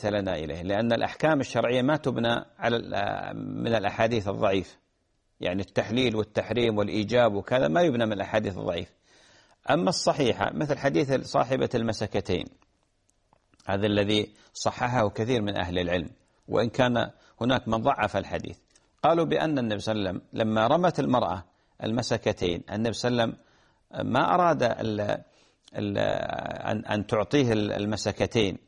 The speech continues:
إنما أراد الزكاة، فكيف الآن تعطي المسكتين؟ فقالوا بأن، آه، هناك شيء يدل على أن غير الزكاة، وذكروا بأن ع-، العارية، أن تؤدين زكاته يعني عاريته، كما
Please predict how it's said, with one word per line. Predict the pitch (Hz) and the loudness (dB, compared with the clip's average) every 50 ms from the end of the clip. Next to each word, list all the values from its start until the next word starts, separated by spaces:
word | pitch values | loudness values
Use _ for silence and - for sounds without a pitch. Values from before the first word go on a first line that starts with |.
| _ _ _ _ - | _ _ _ _ -10
إنما | 90 98 101 101 104 98 95 | -6 -4 -2 0 0 0 0
أراد | 107 110 104 | 0 2 2
الزكاة، | 113 107 107 127 123 - 156 147 131 123 - - _ _ _ _ _ _ _ _ _ _ _ | 2 2 2 0 0 2 2 2 2 0 -4 -12 _ _ _ _ _ _ _ _ _ _ _
فكيف | - - 110 - - 180 196 170 156 | -10 -8 -8 -2 2 4 4 4 4
الآن | 151 - 143 135 120 107 | 2 2 2 2 0 2
تعطي | - 139 127 123 - 131 | 2 0 0 2 0 0
المسكتين؟ | 120 113 113 110 107 - 117 107 - 107 - - 101 110 - - - - _ _ _ _ _ _ | 0 2 0 -2 -2 -2 -2 0 0 0 0 0 -2 -2 -2 -6 -12 -20 _ _ _ _ _ _
فقالوا | - 107 - - 147 165 160 151 131 | -4 -4 0 2 4 4 4 4 2
بأن، | 120 127 - 127 127 120 117 | 0 0 0 0 -2 0 -2
آه، | 117 113 - - _ _ _ _ _ _ _ _ _ - - - 95 95 98 - - - - | -2 -4 -6 -10 _ _ _ _ _ _ _ _ _ -8 -4 -2 0 0 0 -2 -4 -8 -2
هناك | 107 110 120 135 151 165 160 - - - _ _ _ _ _ _ _ _ _ _ - | -2 2 2 4 2 2 0 -2 -8 -20 _ _ _ _ _ _ _ _ _ _ -18
شيء | - - - 160 160 147 143 | -10 0 0 2 4 4 4
يدل | 135 160 151 131 | 4 4 2 4
على | 127 139 139 135 | 4 4 4 2
أن | 135 131 | 2 2
غير | 131 127 160 180 156 | 2 2 2 2 2
الزكاة، | 139 117 120 113 - 104 82 80 - _ _ _ _ _ _ _ _ | 2 2 2 0 0 -2 -8 -8 -10 _ _ _ _ _ _ _ _
وذكروا | - 143 156 196 185 - 143 123 117 | -8 0 0 0 0 2 2 2 4
بأن | 107 113 107 107 107 | 4 2 0 0 0
ع-، | 98 90 101 104 104 - - | 0 0 2 0 0 0 -2
العارية، | 107 98 92 101 107 110 120 117 101 85 76 | -4 -2 2 2 2 2 2 2 0 0 -2
أن | - - 90 92 87 85 85 85 | -4 -6 -8 -6 -6 -6 -6 -4
تؤدين | - 113 - 104 107 113 117 110 110 | -2 0 0 0 2 2 2 2 2
زكاته | 104 104 110 - - 120 120 113 - 107 | 2 0 -2 0 2 0 0 2 0 -2
يعني | 107 98 104 110 | -2 0 0 -2
عاريته، | 101 101 107 110 113 110 - 113 117 123 113 - 110 95 90 87 | -2 0 2 2 4 4 4 4 4 2 2 2 0 -2 -2 -4
كما | - 107 104 110 107 104 - | -4 -4 -2 0 0 0 0